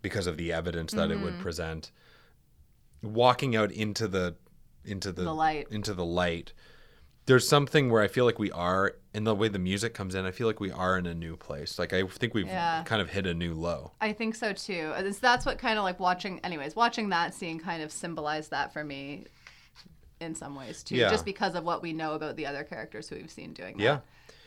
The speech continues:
Speaker 1: And that scene too also links us back to university in season three with the picture of Tracy. That's
Speaker 2: Yes.
Speaker 1: largely le-, actually completely left unspoken about in this
Speaker 2: Yeah.
Speaker 1: episode.
Speaker 2: Yeah, but we see her.
Speaker 1: We see her, and it's actually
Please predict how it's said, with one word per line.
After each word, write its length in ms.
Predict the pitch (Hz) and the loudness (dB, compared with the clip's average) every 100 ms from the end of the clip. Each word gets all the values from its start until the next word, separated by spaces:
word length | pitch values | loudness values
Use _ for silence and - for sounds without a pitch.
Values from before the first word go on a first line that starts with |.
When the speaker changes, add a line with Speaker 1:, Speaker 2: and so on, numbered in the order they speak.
| - | -4
Speaker 1:
And 120 | 123 | 2
that 140 | 131 151 | 4 4
scene 220 | - 127 | 4 2
too 260 | - 151 117 | 4 6 8
also 240 | 104 110 | 6 4
links 280 | 95 101 - | 2 0 -2
us 100 | 98 | -2
back 340 | 101 92 - | 0 0 0
to 640 | - 95 90 87 85 85 - - | -4 -2 0 0 -2 -4 -8 -8
university 600 | 98 92 85 101 92 78 | -4 -2 0 0 -2 -6
in 120 | 80 | -6
season 360 | - 80 73 80 | 6 6 6 -6
three 480 | - 143 127 90 - | 2 6 6 4 -2
with 160 | 92 | -6
the 80 | - | -6
picture 360 | - 110 - 92 | -4 -4 0 -2
of 120 | 78 | -2
Tracy. 480 | - 101 92 78 82 - - - | -2 0 0 -4 -8 -14 -10 2
That's 200 | 247 220 | 4 6
Speaker 2:
Yes. 280 | 202 175 127 | 4 2 0
Speaker 1:
largely 520 | 113 127 175 135 110 | 8 10 10 8 4
le-, 180 | 98 - - | 2 -2 0
actually 260 | 98 95 | 0 -2
completely 680 | - 104 92 - 170 208 117 | -6 -8 -8 2 4 4 2
left 280 | 101 101 - | 0 0 -2
unspoken 540 | 101 92 - 123 107 | -2 -2 4 4 4
about 260 | 87 65 57 - | -4 -6 -12 -8
in 80 | 98 | -4
this 160 | 87 - | 0 0
Speaker 2:
Yeah. 40 | |
Speaker 1:
episode. 440 | 80 78 90 71 - - | 0 -2 -2 -2 -6 -12
Speaker 2:
Yeah, 180 | - 170 | -4 -2
but 120 | 185 | -2
we 80 | 208 | -2
see 220 | 208 175 160 | -4 -6 -6
her. 240 | 147 170 - - - | -6 -8 -14 -20 -2
Speaker 1:
We 120 | 117 | 2
see 260 | 120 180 175 | 4 6 6
her, 320 | 117 85 98 - - | 6 2 -2 -10 -8
and 140 | 113 120 | -2 0
it's 160 | - - | -2 -2
actually 460 | 120 135 123 98 | 0 2 4 4